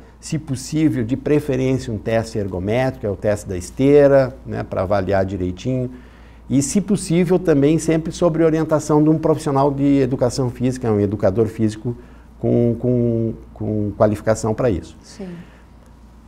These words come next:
Speaker 1: Nem sempre é possível tudo isso, né? Mas, assim, no mínimo, é, vai na unidade básica de saúde, faz uma consulta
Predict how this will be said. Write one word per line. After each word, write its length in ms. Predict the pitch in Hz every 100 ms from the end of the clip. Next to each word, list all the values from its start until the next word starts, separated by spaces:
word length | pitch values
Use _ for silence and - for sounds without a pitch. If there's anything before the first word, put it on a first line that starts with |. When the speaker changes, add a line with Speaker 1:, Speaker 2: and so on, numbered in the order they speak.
| -
Speaker 1:
Nem 220 | 110 147 175
sempre 300 | 160 156 165
é 40 |
possível 460 | - - 170 151 143
tudo 280 | 151 135
isso, 340 | 104 87 - 82
né? 240 | 90 123
Mas, 260 | 120 113 135
assim, 260 | 127 123
no 160 | 104 127
mínimo, 560 | 156 208 196 180 147 -
é, 300 | 113 110 104 -
vai 320 | 92 117 139
na 100 | 147
unidade 480 | 139 123 117 120 110
básica 380 | 101 104 107 -
de 60 | -
saúde, 440 | 92 117 165 139
faz 320 | - 139 147
uma 240 | 147 135 120
consulta 800 | - 127 113 - 131 - 107 85